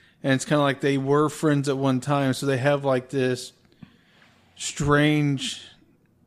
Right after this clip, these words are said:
throughout the entire series, but the first episode really shows, like,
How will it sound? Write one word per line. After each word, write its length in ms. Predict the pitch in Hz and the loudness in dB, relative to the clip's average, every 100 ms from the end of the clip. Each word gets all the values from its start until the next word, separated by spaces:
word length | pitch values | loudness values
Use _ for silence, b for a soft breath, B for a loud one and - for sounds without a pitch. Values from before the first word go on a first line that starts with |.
| _ _ _ _ 160 | _ _ _ _ -8
throughout 240 | - 160 160 | 0 0 2
the 80 | |
entire 400 | 143 131 165 156 | -2 0 0 0
series, 580 | 120 - 180 175 131 127 | 0 2 4 4 4 2
but 300 | 127 135 135 | 2 0 0
the 100 | 143 | -6
first 280 | 139 160 156 | 0 0 0
episode 320 | 147 143 143 | -2 0 0
really 300 | 135 147 139 | 2 2 2
shows, 440 | 127 156 139 135 135 | 0 2 2 2 -2
like, 340 | 135 127 | -6 -10